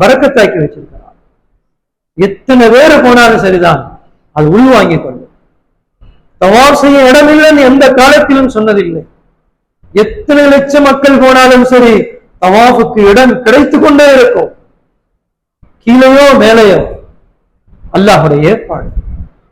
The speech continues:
அல்லாஹ் பரக்கத்தாக்கி வச்சிருக்கிறான். கோடிக்கணக்கான மக்கள்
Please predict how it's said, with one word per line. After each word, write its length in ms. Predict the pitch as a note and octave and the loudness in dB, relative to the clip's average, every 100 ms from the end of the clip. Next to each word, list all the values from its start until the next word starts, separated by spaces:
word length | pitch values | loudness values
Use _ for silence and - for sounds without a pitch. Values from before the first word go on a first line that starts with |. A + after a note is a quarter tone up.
| _ _ _ _ _ _ _ - | _ _ _ _ _ _ _ -4
அல்லாஹ் 300 | A#3 A3 E3+ | 0 0 0
பரக்கத்தாக்கி 560 | A3 B3+ B3+ B3 G#3+ G3+ | 0 0 -2 0 0 0
வச்சிருக்கிறான். 560 | F3+ E3 D#3 C#3 B2+ _ _ _ _ _ _ _ _ _ _ _ _ | -4 -6 -10 -12 -18 _ _ _ _ _ _ _ _ _ _ _ _
கோடிக்கணக்கான 880 | A3+ C#4 D4+ D4 C#4+ C#4+ C#4+ C#4 C#4 | 0 2 2 0 0 0 0 2 0
மக்கள் 640 | C4+ C#4 C4 A3 - - | 0 2 2 0 -4 -10